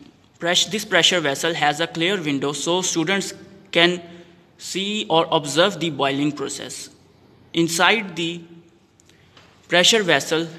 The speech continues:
an electrical heater is available which heats the water. On the pressure vessel, a thermocouple is mounted which measures the temperature of the steam in the boiler.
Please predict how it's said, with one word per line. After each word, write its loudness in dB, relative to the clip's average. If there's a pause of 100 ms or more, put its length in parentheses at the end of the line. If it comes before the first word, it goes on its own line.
an 0
electrical -2
heater -2
is -4
available -6
which -2
heats 2
the 0
water. -2 (2250)
On 4
the 0
pressure 4
vessel, -4 (1200)
a 2
thermocouple -2
is -4
mounted -4
which -6
measures 2
the -4
temperature 0
of -2
the -2
steam -2
in 0
the -2 (380)
boiler. -4